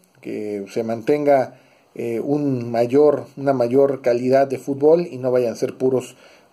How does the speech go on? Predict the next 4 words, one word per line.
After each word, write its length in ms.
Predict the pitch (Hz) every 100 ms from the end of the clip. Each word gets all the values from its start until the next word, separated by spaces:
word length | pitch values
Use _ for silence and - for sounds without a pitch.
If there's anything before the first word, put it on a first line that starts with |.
| _
puros 460 | 156 160 151 147 -
petardos. 800 | - 123 147 151 127 110 104 - _ _ _ _
Ha 160 | 143 147
terminado 800 | 151 143 143 151 160 156 135 110